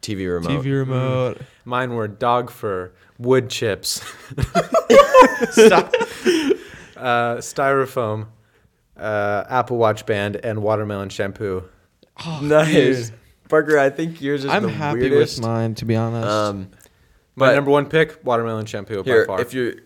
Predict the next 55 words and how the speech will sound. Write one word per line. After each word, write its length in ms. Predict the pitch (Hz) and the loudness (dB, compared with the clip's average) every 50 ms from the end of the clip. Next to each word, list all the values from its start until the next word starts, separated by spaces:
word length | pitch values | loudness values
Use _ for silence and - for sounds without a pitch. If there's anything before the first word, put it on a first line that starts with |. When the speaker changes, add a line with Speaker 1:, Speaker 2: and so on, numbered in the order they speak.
| _ - | _ -10
Speaker 1:
if 100 | - 113 | -6 -2
Speaker 3:
gotta 160 | 131 135 123 | 0 0 0
Speaker 1:
you 60 | 131 117 | 2 0
Speaker 3:
rank 220 | 127 131 127 - | -2 -2 -2 -6
your, 100 | 151 135 | -10 -8
just, 260 | - 131 143 135 - 120 - 131 | -6 -6 -6 -6 -6 -14 -16 -10
just 180 | 135 135 135 131 | -8 -8 -8 -6
rank 220 | 127 131 135 127 131 | -6 -6 -6 -4 -4
your 280 | 131 120 113 107 101 - 120 - | -2 0 0 -2 -2 -6 -12 -12
top 300 | - 120 110 107 110 - | -8 -6 -6 -6 -6 -8
one. 360 | 104 104 98 92 85 85 90 _ _ _ _ _ _ _ _ _ - | -12 -10 -10 -10 -12 -14 -18 _ _ _ _ _ _ _ _ _ -8
Speaker 2:
Top 220 | - 156 147 123 | -6 -6 -6 -4
one? 360 | 117 120 120 127 139 151 160 - | -6 -6 -6 -6 -6 -8 -10 -8
Speaker 3:
Yep, 240 | 117 117 117 117 | -6 -6 -6 -8
make 200 | 110 110 113 107 | -10 -12 -10 -6
Speaker 2:
I'm 60 | - 190 | -2 0
Speaker 3:
your 80 | 214 | 2
Speaker 2:
gonna 120 | 208 196 - | 2 2 2
go 60 | - | 4
Speaker 3:
draft 20 | |
Speaker 2:
top 140 | 196 170 165 | 4 2 2
Speaker 3:
pick. 80 | - 101 | 2 -2
Speaker 2:
three. 320 | 147 139 123 113 110 104 110 - _ _ _ _ _ _ - | -6 -4 -6 -6 -8 -10 -14 -18 _ _ _ _ _ _ -12
Speaker 3:
No? 240 | 113 110 127 123 113 _ _ - - _ - 143 | -10 -10 -10 -10 -14 _ _ -18 -18 _ -12 -8
Speaker 2:
Here, 180 | 160 160 165 | -4 -4 -4
my 160 | 165 165 165 156 | -2 -2 -4 -4
top 240 | - 170 151 151 165 | -2 -4 -4 -2 -2
one 160 | 151 143 139 | -4 -2 -2
is, 340 | 127 123 123 120 117 - - _ _ _ _ _ _ - | -2 -2 -4 -4 -6 -8 -14 _ _ _ _ _ _ -6
uh, 180 | - 123 120 117 | -2 -2 -2 -2
Baby 300 | 110 120 117 117 117 120 | -2 -2 -2 -2 -2 -4
Bell 180 | 101 107 104 101 | -2 -2 -4 -2
packaging. 560 | - 120 - 123 - 101 98 113 110 113 117 _ - _ _ - | -4 -6 -6 -6 -8 -8 -8 -6 -6 -8 -10 _ -20 _ _ -14
Speaker 3:
That's 180 | 92 95 - | -14 -12 -6
good, 220 | - 104 95 95 90 | -2 0 0 2 2
that's 180 | 92 87 - | 0 -4 -4
good. 200 | - 92 92 90 95 101 | -4 -2 -2 -2 -4 -4
What 20 | |
Speaker 1:
My 40 | 107 | -2
Speaker 3:
about 80 | 104 110 | 2 2
you, 40 | 110 | 4
Speaker 1:
number 180 | 113 110 110 107 | 4 4 4 4
Speaker 3:
Gav? 80 | 104 | 4
Speaker 1:
one 120 | 101 101 98 | 4 2 2
is 140 | 95 95 85 | 0 -2 -2
definitely 320 | 95 95 90 92 85 85 | -4 -4 -4 -4 -8 -8
candles. 520 | - - 87 85 80 82 80 85 85 - _ - | -6 -6 -6 -6 -6 -6 -8 -8 -10 -12 _ -16
Speaker 3:
Candles, 500 | - - 107 107 110 113 120 113 - 127 | -12 -8 -6 -2 0 0 -2 -2 -4 -8
and 140 | - 107 | -6 -4
I'm 100 | 101 101 | -4 -2
gonna 140 | 101 107 110 107 | -2 -2 0 4
go 120 | 117 113 | 4 4
with 140 | 110 110 113 | 4 4 4
watermelon 400 | 110 107 113 117 113 110 110 110 | 4 4 4 2 0 0 -2 -2
shampoo. 440 | - 113 107 107 - 117 110 104 | -2 -4 -6 -4 -2 -2 -2 -2